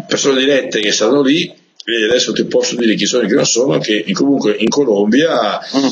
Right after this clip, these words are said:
Speaker 1: eh, diciamo, ci, ci sono, c'è una parte dell'opinione pubblica colombiana, ma non solo, anche qualche dirigente, diciamo,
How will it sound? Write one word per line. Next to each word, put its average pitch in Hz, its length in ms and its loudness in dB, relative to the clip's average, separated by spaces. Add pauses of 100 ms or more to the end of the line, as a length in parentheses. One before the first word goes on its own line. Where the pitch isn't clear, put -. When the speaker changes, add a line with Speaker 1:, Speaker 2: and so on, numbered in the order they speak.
(320)
Speaker 1:
eh, - 1040 -4
diciamo, 107 600 -2
ci, 107 160 -4
ci - 160 -4 (120)
sono, 120 280 0
c'è 110 120 0
una 104 180 0
parte 131 400 -4
dell'opinione 104 220 0
pubblica 113 280 2
colombiana, 117 600 0
ma 95 140 0
non 98 140 0
solo, 107 360 2
anche 90 200 -2
qualche 95 320 -2
dirigente, 98 580 0
diciamo, 92 500 0